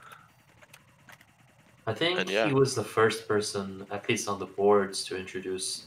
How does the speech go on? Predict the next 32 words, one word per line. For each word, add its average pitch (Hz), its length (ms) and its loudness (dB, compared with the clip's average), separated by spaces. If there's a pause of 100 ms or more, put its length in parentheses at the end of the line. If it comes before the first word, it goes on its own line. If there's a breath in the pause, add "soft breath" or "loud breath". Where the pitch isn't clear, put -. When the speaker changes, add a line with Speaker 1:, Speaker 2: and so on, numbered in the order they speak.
Speaker 1:
non-lethal 98 420 2
Fat 101 460 2
Man. 90 300 -10 (680)
Speaker 2:
Yeah. 101 120 4
Speaker 1:
Um, 92 120 -8 (1200)
like, 101 160 2
it's 113 160 2
one 120 160 10
of 107 140 6
the, 110 100 6
it's - 380 -6 (160)
one 113 100 2
of 104 60 4
those 98 160 0
things 101 200 0
where 95 120 -4
he 95 80 -4
introduced, 95 420 -6
like, 90 260 -8 (500)
a - 60 -4
couple 107 320 4
of 90 140 0
risky 101 320 4
strats 92 420 0
that 92 140 -4
we 90 80 -4
were 90 200 -2
aware 92 380 6
of, 87 220 2
so 90 140 -2
it 87 80 -6
just 98 180 -6